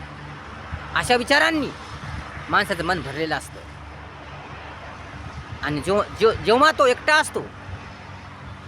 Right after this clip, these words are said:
एकांत असतो, तेव्हा हे विचार त्याला शांत बसू देत नाही. त्या मनात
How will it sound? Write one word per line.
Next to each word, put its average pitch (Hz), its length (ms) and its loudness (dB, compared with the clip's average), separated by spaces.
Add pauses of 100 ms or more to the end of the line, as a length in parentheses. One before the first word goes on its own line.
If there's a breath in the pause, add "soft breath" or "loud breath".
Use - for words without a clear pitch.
(720)
एकांत 277 320 6
असतो, 262 300 6 (960)
तेव्हा 175 380 4 (3000)
हे 208 80 8
विचार 320 280 4
त्याला 320 280 6 (840)
शांत 262 220 6
बसू 233 200 6
देत 269 200 4
नाही. 214 140 -2 (3500)
त्या 165 80 0
मनात 226 200 6